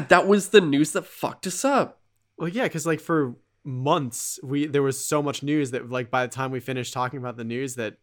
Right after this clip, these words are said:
Speaker 2: had happened that week, it was, like, an hour and a half into the show, and it was like, "Well, we, we don't wanna make it, like, a two-hour episode, so we'll just end it here."
Speaker 1: Yeah, and
Speaker 2: We
Speaker 1: some of
Speaker 2: did
Speaker 1: them
Speaker 2: that
Speaker 1: were
Speaker 2: for, like,
Speaker 1: two-hour
Speaker 2: three
Speaker 1: episodes
Speaker 2: months.
Speaker 1: of just news. It was insane.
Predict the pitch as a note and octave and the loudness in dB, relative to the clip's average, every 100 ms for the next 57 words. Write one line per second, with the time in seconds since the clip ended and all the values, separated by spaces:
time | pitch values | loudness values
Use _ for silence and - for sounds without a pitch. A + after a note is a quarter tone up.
0 | _ A#2+ A2 A2+ A2+ A2+ A2 G#2 G#2+ A2 | _ -10 -4 -2 -2 -4 -6 -6 -4 -8
1 | G#2+ - _ _ _ - B2 C3 C3 B2+ | -8 -12 _ _ _ -10 -6 -2 -2 -2
2 | - _ _ - C3+ C3+ C3 C#3+ C#3 C3+ | -8 _ _ -10 -8 -2 0 0 0 2
3 | C3+ C3 C3+ B2+ A#2 - C3+ B2 B2 A#2+ | 2 2 -2 -4 -4 -2 0 0 -2 -6
4 | A2+ B2+ B2 C#3 D3 C#3+ C#3+ _ _ _ | -8 -6 0 2 4 2 -2 _ _ _
5 | _ _ _ - C3+ C3+ C#3 C3+ D3 D#3+ | _ _ _ -8 -4 -2 -2 -2 2 4
6 | E3 D#3+ D3+ D3 D3+ D#3 C3 C3 C#3 B2 | 4 4 2 2 0 -2 -4 -2 0 2
7 | B2 A#2 A2+ A#2+ A#2 A2 G#2+ B2+ A#2+ B2 | 2 2 -2 -4 -4 -6 -6 -4 -4 -4
8 | B2 A#2 A2 A2 A#2 A2 - _ - C3+ | -6 -6 -8 -8 -8 -8 -10 _ -2 2
9 | D#2 A#2 E3+ F3+ G#3 A#3+ C3+ F3 B2+ B2 | 4 6 4 4 4 6 8 6 6 6
10 | B2 A2+ A#2 B2 A#2+ A2 B2 A#2 C3 - | 8 6 4 2 0 0 -4 2 2 2
11 | A#2+ A#2 E2+ A2+ - - C3 C3+ B2+ A2+ | -2 -2 -2 -6 -12 -10 -4 -4 -4 -8
12 | - C3+ - - | -6 -6 -8 -14